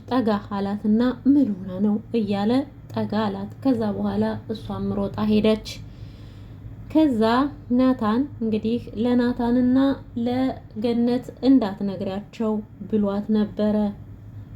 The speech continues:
ቢኒያም። ከዛ በኋላ እመቴ ሉሊት ለገነት ደወለች። ለገነት ስልክ እየደወለች እያለ ገነት አላነሳችውም።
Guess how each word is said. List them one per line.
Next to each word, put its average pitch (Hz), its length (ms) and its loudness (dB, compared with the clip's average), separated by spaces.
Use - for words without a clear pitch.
ቢኒያም። 214 520 4
ከዛ 269 280 2
በኋላ 208 380 -2
እመቴ 262 300 4
ሉሊት 254 440 2
ለገነት 208 540 2
ደወለች። 214 560 2
ለገነት 247 600 4
ስልክ 277 280 0
እየደወለች 247 760 2
እያለ 202 460 -2
ገነት 214 520 2
አላነሳችውም። 214 840 -2